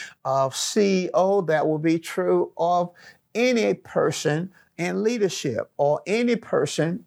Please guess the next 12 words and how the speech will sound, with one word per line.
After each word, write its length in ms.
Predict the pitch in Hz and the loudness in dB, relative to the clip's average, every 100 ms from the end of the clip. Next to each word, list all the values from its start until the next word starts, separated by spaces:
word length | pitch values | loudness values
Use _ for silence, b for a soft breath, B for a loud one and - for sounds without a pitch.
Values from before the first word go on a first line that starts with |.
| - | -14
period, 440 | - 254 214 - | -4 2 2 2
whether 240 | 147 151 | 0 0
you're 180 | 165 175 | 0 -2
in 100 | 175 | 0
leadership 560 | 185 190 170 202 170 - - | 0 0 0 0 -2 -2 -14
ship 340 | - 208 190 | -4 0 0
or 60 | 196 | 0
not. 300 | 202 196 - B B B | 0 -2 -2 B B B
Humility 1200 | - 190 180 180 214 262 240 175 - 120 151 226 - _ _ _ _ _ _ _ _ _ _ _ _ - | 0 2 2 0 2 2 2 -2 -2 0 0 -2 -6 _ _ _ _ _ _ _ _ _ _ _ _ -4
is 720 | 170 143 131 175 185 185 - _ B B B B | 0 2 2 2 -2 -6 -14 _ B B B B
the 640 | 123 143 170 131 147 160 - _ _ - | -8 0 2 2 0 -2 -4 _ _ -8
willingness 1500 | 123 123 151 254 285 262 156 120 113 110 71 - - - | -4 -2 0 2 2 2 0 -2 -6 -6 -6 -6 -6 -8